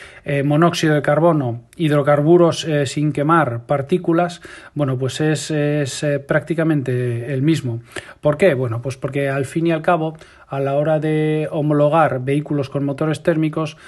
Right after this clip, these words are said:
pues lo que importa es pasar el examen, ¿no? Y pasar el examen significa reducir las emisiones de estos, bueno, pues cinco, cinco tipos principales de, de contaminantes que acabo de mencionar, pues debajo de un, de un determinado límite,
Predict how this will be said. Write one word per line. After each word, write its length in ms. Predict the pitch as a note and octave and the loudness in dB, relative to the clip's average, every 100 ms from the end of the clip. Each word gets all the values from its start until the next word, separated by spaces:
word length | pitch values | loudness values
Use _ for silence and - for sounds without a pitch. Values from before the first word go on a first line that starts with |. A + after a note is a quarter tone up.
| - - - | -20 -20 -18
pues 220 | - B2 C3 | -8 -6 -2
lo 180 | C#3+ | -2
que 80 | C#3 | 0
importa 400 | C#3+ C3 G#3+ - | -2 0 0 0
es 120 | G3 | -2
pasar 440 | - - A#2 D3+ C#3 | -4 -6 -2 0 0
el 100 | A#2 | -2
examen, 400 | - B2 A2 G#2+ | -6 -8 -6 -4
¿no? 180 | C#3 D3 | -2 -2
Y 80 | |
pasar 320 | C3 C3+ D#3 D3+ | -4 -4 -2 0
el 100 | D#3 | 0
examen 520 | C#3+ - E3 E3+ E3 | -2 -2 0 2 0
significa 600 | C#3+ C#3+ B2+ D3+ D#3 D#3 | -2 -4 -2 -2 2 2
reducir 460 | D3 C#3+ C3+ D#3 | 2 -2 0 -2
las 260 | D3 C#3+ C3 | 0 -2 0
emisiones 600 | D3 C3+ - D#3 C#3 B2+ | -2 -2 0 0 0 -2
de 380 | C3+ B2+ B2+ C#3 | -2 -2 -2 -2
estos, 420 | C#3 D3+ C#3+ - - - - - - | -4 -2 -2 -4 -16 -20 -20 -20 -10
bueno, 280 | C#3+ C3+ A2 | -6 -4 -4
pues 180 | B2+ - | -6 -6
cinco, 580 | D#3+ D#3 D3+ D3 C#3+ - - - - | -2 0 2 2 2 -2 -14 -20 -2
cinco 260 | E3+ E3 | 2 2
tipos 320 | D#3+ F3+ D3+ - | 2 0 0 -2
principales 560 | D3+ C3+ D3 D3+ C#3+ | -4 -4 0 0 0
de, 280 | C#3+ C#3+ C#3+ | -2 -2 -2
de 140 | D3 C#3+ | -2 -2
contaminantes 600 | D3 D3 D3+ D#3 D3 B2+ | -2 0 0 0 0 -4
que 100 | C3 | -4
acabo 260 | C#3+ C#3+ | -2 0
de 80 | D3 | 0
mencionar, 480 | D3 D3 D3+ D#3 D#3 | -2 -2 0 0 0
pues 140 | C#3 | -4
debajo 340 | B2+ C#3+ C#3+ D3 | -2 -2 -2 -2
de 120 | C#3 | -2
un, 380 | C3 B2+ B2 C#3 | -2 -2 -4 -4
de 80 | D3 | -2
un 80 | |
determinado 540 | C#3+ C3 C3 C3+ D3 B2+ | -2 -2 -2 0 0 0
límite, 420 | D#3 C#3 B2 | 0 0 -2